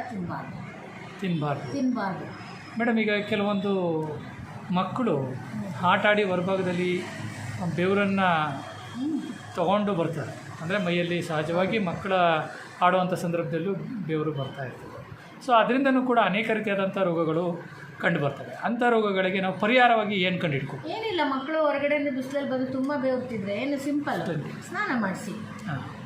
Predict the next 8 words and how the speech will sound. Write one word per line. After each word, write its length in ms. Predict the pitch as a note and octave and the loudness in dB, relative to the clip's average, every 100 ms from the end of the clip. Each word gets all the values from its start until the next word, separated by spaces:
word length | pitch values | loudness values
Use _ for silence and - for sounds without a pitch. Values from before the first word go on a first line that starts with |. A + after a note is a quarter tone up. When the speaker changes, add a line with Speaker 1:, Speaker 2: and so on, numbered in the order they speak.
| - | -8
Speaker 1:
ಮೈಗೆಲ್ಲ 400 | A#3+ C#4 C4 C4 C4 | -4 -2 0 2 0
ಒಂದು 100 | B3+ | 0
ಸ್ವಲ್ಪ 240 | C4 B3+ B3 A#3+ A#3+ - | -2 -2 0 -2 -4 -6
ಪೌಡ್ರ್ 300 | C4 B3+ A#3+ | -2 0 0
ಏನಾದರೂ 320 | A#3 A3 A3 | -2 -2 -2
ಹಾಕಿ 280 | G#3+ A3 - G3 | -2 -2 -2 -4
ಬೆವರನ್ನ 300 | A3+ A#3 A3+ | -2 -2 -2
ಹೀರುವಂಥದ್ದು, 720 | A3 A3 G3+ F#3+ F3 E3 E3 | -2 -2 -4 -4 -6 -6 -6